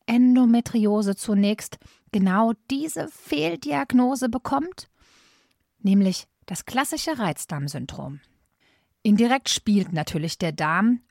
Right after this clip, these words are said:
über das Mikrobiom mit. Bestimmte Darmbakterien helfen, überschüssiges Östrogen abzubauen und auszuscheiden. Ist die Darmflora aus dem Gleichgewicht, bleibt mehr Östrogen im Kreislauf,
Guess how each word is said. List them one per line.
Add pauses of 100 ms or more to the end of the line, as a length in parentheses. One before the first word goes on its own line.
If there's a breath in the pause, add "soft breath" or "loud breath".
über
das
Mikrobiom
mit. (680)
Bestimmte
Darmbakterien
helfen, (520 soft breath)
überschüssiges (120)
Östrogen (100)
abzubauen (180)
und
auszuscheiden. (760)
Ist
die
Darmflora
aus
dem
Gleichgewicht, (480 soft breath)
bleibt
mehr
Östrogen (280)
im
Kreislauf,